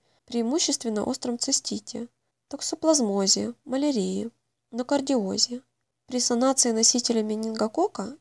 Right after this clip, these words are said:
если установлено, что выявленный штамм возбудителя чувствителен к стриптоциду. При приёме препарата –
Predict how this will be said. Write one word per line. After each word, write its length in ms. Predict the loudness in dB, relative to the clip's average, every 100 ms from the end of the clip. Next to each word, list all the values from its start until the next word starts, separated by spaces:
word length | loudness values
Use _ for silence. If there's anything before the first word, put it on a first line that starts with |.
| -8
если 300 | -2 -2 -2
установлено, 720 | -2 -2 0 2 2 0 0
что 200 | -2 0
выявленный 480 | 2 2 2 -2 -2
штамм 280 | -4 -4
возбудителя 720 | -4 -2 -2 -2 -2 -2 -2 -4
чувствителен 600 | -6 -6 -6 -4 -4 -4
к 20 |
стриптоциду. 760 | -6 -8 -8 -4 -4 -4 -8 -10 _ _ _ _
При 160 | -6 -4
приёме 460 | 0 2 2 0
препарата – 640 | -2 -4 0 2 0 -4